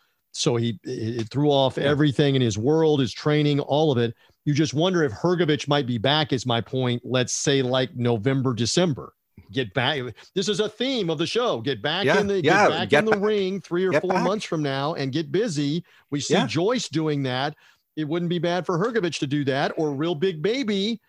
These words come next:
Speaker 1: Jared Anderson, who's coming Saturday night, to do that.
Speaker 2: Yeah, yeah. Like, if you have to take an opponent that is not a challenge, then so be it. But stay active, stay active, stay active. Um, it keeps them in the gym. It keeps them mentally focused.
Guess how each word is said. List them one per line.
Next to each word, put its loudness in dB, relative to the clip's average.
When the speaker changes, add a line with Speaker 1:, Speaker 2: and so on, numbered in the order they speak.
Speaker 1:
Jared -2
Anderson, -2
who's -4
coming -2
Saturday -4
night, -4
to -6
do -6
that. -16
Speaker 2:
Yeah, -4
yeah. 4
Like, 2
if -4
you 2
have 0
to -10
take -2
an -4
opponent -6
that 0
is -2
not -2
a -4
challenge, -2
then -2
so 0
be 2
it. -4
But -2
stay 0
active, -2
stay 0
active, -2
stay -4
active. -6
Um, -6
it -6
keeps -2
them 0
in 0
the 0
gym. -2
It -14
keeps -8
them -2
mentally -4
focused. -2